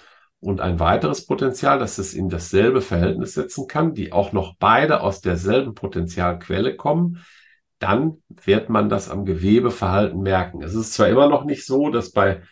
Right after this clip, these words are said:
negativer Polarität die Dilatation einsetzt oder bei positiver und vice versa eben nicht. Das stimmt nicht. Da hat, äh, Professor Soprano in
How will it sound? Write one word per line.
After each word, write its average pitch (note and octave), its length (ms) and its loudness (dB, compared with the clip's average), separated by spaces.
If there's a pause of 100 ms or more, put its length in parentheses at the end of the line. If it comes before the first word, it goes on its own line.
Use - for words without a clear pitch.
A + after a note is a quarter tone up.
(240)
negativer G#2 840 0
Polarität F#2+ 1000 0
die F2 520 -4
Dilatation G2 920 -2
einsetzt C3+ 760 -2
oder F#2 280 2
bei F2 200 2
positiver A#2+ 840 0
und F2 200 -2
vice E2+ 280 0
versa F2 380 0
eben E2+ 260 -2
nicht. E3 400 -2 (520)
Das E2+ 160 -8
stimmt E2+ 320 -6
nicht. D#3 340 -4 (500)
Da E2+ 160 -8
hat, F#2+ 340 -4
äh, F#2+ 140 -2
Professor F#2+ 440 0
Soprano A2+ 640 4
in F#2 300 -4